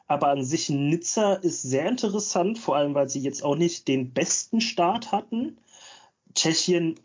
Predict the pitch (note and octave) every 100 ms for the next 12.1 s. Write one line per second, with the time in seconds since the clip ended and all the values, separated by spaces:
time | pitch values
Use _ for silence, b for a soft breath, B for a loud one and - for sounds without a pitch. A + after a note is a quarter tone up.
0 | - D3 D3 D#3+ B2+ C#3+ C3+ C3 C3+ C#3
1 | - C#3+ C#3 - C#3+ F#3 E3+ E3 - D#3+
2 | D#3 - - D3+ C#3+ C#3 C3 - _ _
3 | - - - - C3+ B2+ B2+ - _ -
4 | D3+ C#3+ D3 F3 D#3+ C#3 - C3 C3+ B2
5 | B2+ A#2+ A2+ - - A#2+ B2 B2+ B2 B2
6 | C#3+ C#3+ C3 C3 B2+ B B B - B2
7 | B2 B2 - - B B B - - _
8 | _ - - - C3+ C3 C3 B2+ - C3+
9 | C3+ C3+ C3 B2 A#2+ A#2 A#2 A2+ - A#2+
10 | - A#2+ C3 B2 C3 C#3+ D3 C#3+ - C#3
11 | B2+ - C#3+ C3+ C3 C3 - C#3 C#3 C3+